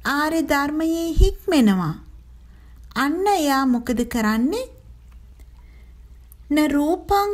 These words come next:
අත්තනෝ සමනුපස්සති." රූපය තමා වශයෙන් ගන්න දෙයක් මේ රූපය තුල නෑ කියලා එයා දන්නවා.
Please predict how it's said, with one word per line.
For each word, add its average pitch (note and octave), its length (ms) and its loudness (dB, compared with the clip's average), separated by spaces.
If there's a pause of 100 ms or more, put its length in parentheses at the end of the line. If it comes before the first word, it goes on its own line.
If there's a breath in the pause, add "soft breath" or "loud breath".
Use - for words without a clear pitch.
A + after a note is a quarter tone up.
(140)
අත්තනෝ C#4 760 0
සමනුපස්සති." B3 1200 -2 (1300 soft breath)
රූපය E4 600 0 (240)
තමා D#4 460 -2
වශයෙන් G4 500 -4
ගන්න D4 400 -2
දෙයක් C#4 320 -2
මේ C4+ 200 2
රූපය C#4 460 -4
තුල D#4 320 -4
නෑ C#4 400 0
කියලා B3 360 -2
එයා G#3+ 200 2
දන්නවා. F#3 560 -2